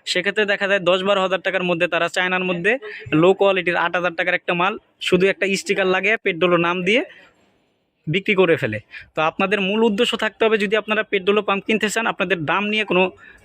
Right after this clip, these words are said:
আহ, সমস্যা থাকা যাবে না। বাজেটের সমস্যা না থাকলে আপনারা পেট্রোলো পাম্প কিনবেন। আর যদি মনে করেন, "না, আমার বাজেটের সমস্যা আছে," আহ, তাহলে আপনারা চায়নার মধ্যে ভালো অনেক পাম্প আছে, চা-, গাজী আছে, ভালো, সবচেয়ে ভালো হবে চায়নার মধ্যে লিও, লিও আছে, সেগুলো নেবেন। But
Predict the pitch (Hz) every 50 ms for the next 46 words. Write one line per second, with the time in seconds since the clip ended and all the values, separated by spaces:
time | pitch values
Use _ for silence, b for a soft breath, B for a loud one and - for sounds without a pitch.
0 | B _ - 175 170 170 - - 180 190 190 220 208 160 170 156 170 165 156 151
1 | 143 151 180 240 269 170 156 160 170 170 185 190 196 - 190 190 190 - 214 202
2 | 190 170 180 165 175 180 175 170 175 170 165 - 170 156 160 156 151 143 151 131
3 | - - 160 160 135 117 101 - B B B B B B B B B 151 156 160
4 | 165 190 185 208 202 208 214 202 208 202 208 202 196 190 180 170 185 180 170 165
5 | 160 170 175 185 196 180 - 180 175 180 175 - 208 196 185 - - 269 320 B
6 | B B B B B B - 156 156 156 156 - - _ _ _ _ _ _ _
7 | _ _ _ _ _ _ _ _ _ _ _ - 196 185 196 196 196 190 202 196
8 | 196 190 - 226 220 220 220 220 220 214 214 208 185 208 185 147 147 156 175 185
9 | 185 185 - - 185 196 185 - - 175 156 151 156 147 151 160 160 - 185 170
10 | 165 165 156 160 160 165 170 180 180 170 151 - 170 160 156 160 B B B B
11 | B B 139 139 151 156 165 175 175 165 - 180 156 - 185 165 156 160 165 165
12 | 160 165 160 175 160 160 160 160 156 160 156 156 160 165 160 160 156 151 170 175
13 | 170 170 165 151 - - 156 - - 208 208 214 208 202 170 143 120 117 107 B
14 | B B B B B B - 160 165